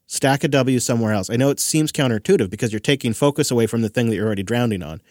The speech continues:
But if you stack a win somewhere else, then you, you can take that momentum and you can go attack that thing that you've been avoiding because it makes you super anxious. And just the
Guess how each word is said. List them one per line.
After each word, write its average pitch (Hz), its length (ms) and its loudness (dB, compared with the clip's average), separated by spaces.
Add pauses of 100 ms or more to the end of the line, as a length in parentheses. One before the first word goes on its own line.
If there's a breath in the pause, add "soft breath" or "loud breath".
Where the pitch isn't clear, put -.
(400 soft breath)
But 143 80 2
if 123 120 0
you 113 40 2
stack 151 300 2
a 180 60 4
win 131 240 4
somewhere 120 320 2
else, 90 400 -6 (380)
then 117 140 2
you, 107 140 0 (100)
you 120 120 0
can 92 100 -10
take 143 240 2
that 147 160 0
momentum 104 560 2 (340 soft breath)
and 131 140 2
you 139 80 6
can 139 140 0
go 127 100 4
attack 151 380 2
that 156 180 0
thing 123 180 4
that 113 100 0
you've 104 100 -2
been 117 100 0
avoiding 113 400 2
because 101 260 -2
it 101 80 -2
makes 104 240 -2
you 101 60 -8
super 90 300 -4
anxious. 90 520 -6 (140)
And 92 260 -4
just 104 180 -2
the 104 180 -4